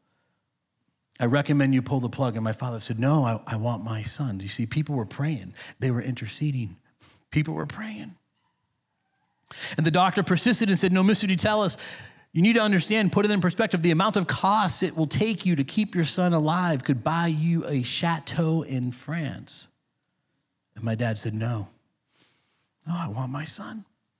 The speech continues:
Some would say that my life is a miracle. I'm here this morning to say, if you are breathing, you are a miracle. Life is a gift. And my brother advocated on my behalf, and people were praying and interceding,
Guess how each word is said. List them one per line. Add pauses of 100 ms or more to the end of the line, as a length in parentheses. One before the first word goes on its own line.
(1900)
Some
would
say
that
my
life
is
a
miracle.
I'm
here
this
morning
to
say,
if
you
are
breathing, (680)
you
are
a
miracle. (600)
Life
is
a
gift. (840)
And
my
brother
advocated
on
my
behalf,
and
people
were
praying
and
interceding,